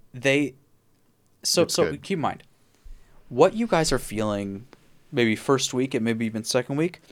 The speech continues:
Speaker 2: is what I felt with Dark Souls three. Because you have to understand, like, like, Dark Souls one is, is a true masterpiece. Dark Souls two, they were like, "Wait."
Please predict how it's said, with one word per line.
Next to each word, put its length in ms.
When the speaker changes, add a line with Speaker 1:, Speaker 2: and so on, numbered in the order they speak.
Speaker 2:
is 160
what 240
I 100
felt 240
with 140
Dark 200
Souls 240
three. 320
Because 440
you 60
have 80
to 60
understand, 380
like, 240
like, 180
Dark 180
Souls 180
one 260
is, 120
is 180
a 60
true 280
masterpiece. 680
Dark 180
Souls 180
two, 260
they 80
were 100
like, 180
"Wait." 380